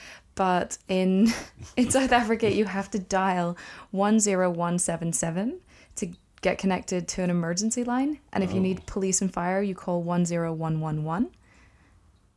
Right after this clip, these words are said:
Speaker 2: Okay, so not really as smooth as we're used to.
Speaker 1: No, um, although if you're phoning from, uh, a mobile phone, you can just call one one two.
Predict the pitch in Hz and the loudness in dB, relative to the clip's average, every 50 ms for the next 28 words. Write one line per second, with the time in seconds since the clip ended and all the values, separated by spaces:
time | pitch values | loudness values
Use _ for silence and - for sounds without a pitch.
0 | _ _ _ - - - - 90 78 - - - - - - - - 82 80 - | _ _ _ -20 -12 -6 -4 -4 -4 -4 -6 -10 -12 -12 -12 -12 -12 -10 -10 -10
1 | - - 82 80 80 82 82 80 - - - 80 80 76 73 80 82 80 80 - | -10 -6 -4 -4 -2 -2 -2 -2 -4 -6 -8 -6 -4 -4 -4 -6 -6 -6 -6 -4
2 | - 78 78 80 82 - 71 73 76 - - - - 78 78 - - 60 65 - | -4 -4 -4 -4 -6 -8 -8 -10 -10 -12 -14 -10 -8 -6 -6 -6 -6 -6 -8 -10
3 | - - 69 69 - - - 233 240 247 254 247 240 226 233 - - _ - 220 | -10 -10 -10 -10 -10 -4 0 2 4 4 6 4 4 2 2 -2 -4 _ 0 2
4 | 214 220 220 214 214 - - 220 202 226 214 - - 196 - 220 196 - - 226 | 2 4 4 4 2 2 2 0 2 2 2 2 0 -2 -4 -8 -10 -6 -4 -2
5 | 214 214 226 233 247 240 - 247 233 220 214 202 - - 185 185 180 175 175 - | 0 2 2 2 0 0 0 0 0 0 0 0 -2 -2 -2 -2 -2 -2 -4 -2
6 | - 185 175 165 165 196 208 220 - 254 254 262 262 233 208 185 180 - 190 185 | 0 0 0 0 0 -2 -2 -2 0 0 2 2 2 2 0 -2 -2 0 0 0
7 | 180 175 - - 185 180 175 165 160 160 156 160 156 - - - 175 180 220 | 0 0 -2 0 0 0 0 0 0 0 0 0 -2 -2 -2 -2 0 0 -2